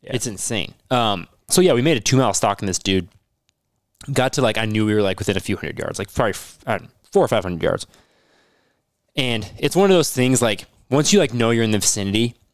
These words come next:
Speaker 2: you basically have to glue your binos to your eyeballs. Like, you need to be on your glass all the day.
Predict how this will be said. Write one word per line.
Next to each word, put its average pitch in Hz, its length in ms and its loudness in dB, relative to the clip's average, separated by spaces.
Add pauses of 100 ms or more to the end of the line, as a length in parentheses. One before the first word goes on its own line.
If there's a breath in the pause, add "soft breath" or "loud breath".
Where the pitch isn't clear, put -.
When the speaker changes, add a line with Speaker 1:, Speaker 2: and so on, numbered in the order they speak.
(440)
Speaker 2:
you 139 120 2
basically 123 580 -2
have 127 180 -2
to 127 80 0
glue 110 300 2
your 107 180 2
binos 92 340 -2
to - 80 -4
your - 140 -2
eyeballs. - 400 -4 (420)
Like, 110 140 0
you 131 80 4
need 151 100 4
to 139 60 0
be 127 100 4
on 113 100 0
your 98 100 -4
glass 95 320 -2
all 80 100 -8
the 80 100 -12
day. - 240 -8